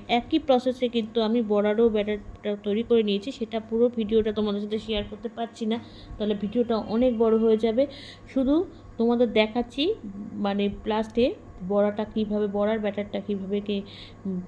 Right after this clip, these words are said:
ফেটিয়ে নিচ্ছি সেটুকুন দেখাচ্ছি। একই জিনিস নিয়েছি, তবে এখানে আমি আরেকটু ময়দার পরিমাণটা পরে বাড়াবো, কেননা আগে মেখে নিচ্ছি, অল্প অল্প করে দিয়ে দেখে নিচ্ছি, কেন দেখছি যে তালটা বেশি হয়ে গেছে। আচ্ছা,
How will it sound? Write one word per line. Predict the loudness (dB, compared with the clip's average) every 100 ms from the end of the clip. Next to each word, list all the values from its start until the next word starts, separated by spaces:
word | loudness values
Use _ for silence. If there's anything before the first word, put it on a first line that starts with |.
| -12 -6
ফেটিয়ে | -6 0 2
নিচ্ছি | 4 2 0 -2 -2
সেটুকুন | 0 0 2 0
দেখাচ্ছি। | 0 -2 -2 -4 -6 -2
একই | -2 0 -2
জিনিস | 0 -2 -2 -2
নিয়েছি, | 0 0 2 0 -2 -10 -20 -4
তবে | 0 4 2 0 -8 -4
এখানে | 0 2 2
আমি | 4 4
আরেকটু | 4 2 0 0
ময়দার | 2 2 0
পরিমাণটা | 0 -2 0 -2 -4
পরে | -2 0 0
বাড়াবো, | 0 0 2 2 2 0 -16 -14
কেননা | -6 -2 2 2 0
আগে | -2 2
মেখে | 4 4 4
নিচ্ছি, | 2 4 4
অল্প | 2 4
অল্প | 0 -2
করে | 0 0
দিয়ে | 2 2
দেখে | 2 2 2
নিচ্ছি, | 0 0 -4 -4 -6
কেন | -8 -4 -2
দেখছি | 0 -2 0 -2 -2 -4 -18 -14 0
যে | 0 0
তালটা | 2 4 4 4
বেশি | 4 2 2
হয়ে | 4 4 4
গেছে। | 2 2 -2 -2 -18 -20 -20 -20 -20 -20 -20 -20 -20 -20 -20 -20 -20 -20 _ -20 -20 -20 -20 -20 -20 -18 -16 -14 -8
আচ্ছা, | -6 -4